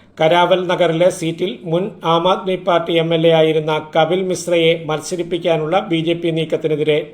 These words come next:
രൂക്ഷ വിമർശനവുമായി രംഗത്തെത്തിയിരിക്കുകയാണ് മണ്ഡലത്തിലെ സിറ്റിംഗ് എം എൽ എ മോഹൻ സിംഗ് ബിഷ്ട്. കപിൽ മിശ്രയെ മണ്ഡലത്തിൽ മത്സരിപ്പിക്കാനെടുത്ത തീരുമാനത്തെ വിഡ്ഢിത്തം എന്നാണ്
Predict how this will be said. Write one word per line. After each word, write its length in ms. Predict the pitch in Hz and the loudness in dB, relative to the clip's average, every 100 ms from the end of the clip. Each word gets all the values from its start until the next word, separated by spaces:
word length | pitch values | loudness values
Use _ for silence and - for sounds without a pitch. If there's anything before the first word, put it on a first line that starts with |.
| 156 | -4
രൂക്ഷ 340 | 175 - 196 | -4 -4 -2
വിമർശനവുമായി 840 | 160 165 156 - 156 156 151 156 | 0 2 0 -2 0 0 0 2
രംഗത്തെത്തിയിരിക്കുകയാണ് 1200 | 156 147 156 156 156 151 147 156 147 147 147 226 247 | 2 2 0 -2 -6 -6 -6 -4 0 0 0 -4 -6
മണ്ഡലത്തിലെ 580 | 180 151 151 165 147 139 - - _ | -6 -2 -2 -2 -2 -2 -6 -20 _
സിറ്റിംഗ് 500 | - 185 185 220 208 - | -6 -2 -2 -2 -2 -2
എം 200 | 160 151 | -4 -2
എൽ 140 | 147 | 0
എ 160 | 143 139 | 0 -2
മോഹൻ 400 | 170 156 170 175 | -2 0 0 -2
സിംഗ് 280 | 160 175 151 | -4 -6 -6
ബിഷ്ട്. 440 | 135 139 - 113 92 - _ _ _ - _ _ _ _ _ _ - | -6 -8 -6 -10 -10 -16 _ _ _ -20 _ _ _ _ _ _ -2
കപിൽ 200 | 165 175 | 0 2
മിശ്രയെ 540 | 170 165 165 165 180 254 | 0 0 2 4 2 0
മണ്ഡലത്തിൽ 460 | 180 160 156 175 | -2 2 0 0
മത്സരിപ്പിക്കാനെടുത്ത 1040 | 147 160 151 175 170 170 170 156 151 156 151 | -2 -2 -2 -4 -2 0 0 0 0 0 -2
തീരുമാനത്തെ 800 | - 147 151 165 160 160 208 220 | 0 -2 0 0 0 0 0 -2
വിഡ്ഢിത്തം 600 | 156 160 190 185 202 208 | -4 -2 0 0 -2 -2
എന്നാണ് 420 | 170 156 147 147 | -4 -2 -2 -2